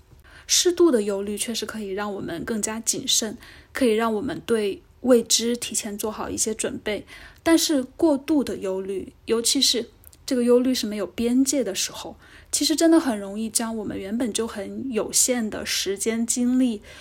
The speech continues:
原本就非常有限的人生轻易的占据和夺走。我记得我在很小的时候就读过一本书，里面说一个人担心的事情其实百分之九十九都不会发生。这么多年我自己的观察也确实是这样，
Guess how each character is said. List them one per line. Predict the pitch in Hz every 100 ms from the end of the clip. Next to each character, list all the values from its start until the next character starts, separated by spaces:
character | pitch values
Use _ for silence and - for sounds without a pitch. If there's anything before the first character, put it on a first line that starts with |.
| - -
原 | 240
本 | 254 208
就 | 240
非 | - 247
常 | 226
有 | 214 -
限 | - 226
的 | 202
人 | 185 185
生 | - 208
轻 | 208 - 220 220
易 | 220
的 | 202 - -
占 | - 220 208 196
据 | - 202
和 | - 190
夺 | 190 202
走。 | 196 - - _ _ _ _ _ - _ _
我 | 277
记 | 311
得 | 320
我 | 262
在 | 226
很 | 233 233
小 | 247
的 | 202
时 | 208 202
候 | 214
就 | 208
读 | 208 202
过 | 214
一 | 214
本 | 214 -
书， | - - 233 233 - - - - -
里 | 233
面 | 240 277
说 | 294 294 285 285 277
一 | 262
个 | 277
人 | 285 262
担 | 285
心 | 285 294
的 | 269
事 | - 247
情 | 240
其 | 226 247
实 | 254
百 | 247 -
分 | 240 240
之 | 247
九 | 240 214
十 | - 247
九 | 240 202
都 | 190 202
不 | 277
会 | - 196
发 | - 185
生。 | - 196 - - - - - - - _ -
这 | 349
么 | 349
多 | 320 311
年 | 254 233
我 | 247 214
自 | 262
己 | 247 311
的 | - 240
观 | 240 226 220
察 | 220 214
也 | 214
确 | - 262
实 | 240 214
是 | 240
这 | - 262 208
样， | 202